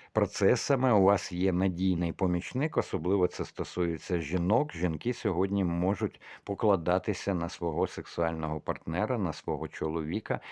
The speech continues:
і він вам обов'язково допоможе. І сьогодні гарний день для того, щоб кудись їхати, якщо ви вже сидите на валізах і треба їхати за кордон. Сьогодні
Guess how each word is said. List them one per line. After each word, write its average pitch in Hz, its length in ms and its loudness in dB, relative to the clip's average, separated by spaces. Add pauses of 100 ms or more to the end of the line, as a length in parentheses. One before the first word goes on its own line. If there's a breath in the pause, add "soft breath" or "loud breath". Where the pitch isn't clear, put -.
(140)
і 92 160 2
він 104 220 0
вам 110 180 4
обов'язково 82 720 0
допоможе. 95 920 2 (460 loud breath)
І 160 120 0
сьогодні 135 480 2
гарний 110 360 2
день 104 280 0
для 90 120 2
того, 82 260 -4
щоб 80 240 -10
кудись 92 440 -4
їхати, 151 420 -2
якщо 92 380 -2
ви 90 120 0
вже 92 220 -4 (200)
сидите 104 580 -8
на 92 140 -2
валізах 127 640 -4 (640 loud breath)
і 113 200 -4
треба 123 380 2
їхати 113 520 -4
за 107 180 2
кордон. 180 500 4
Сьогодні 139 720 2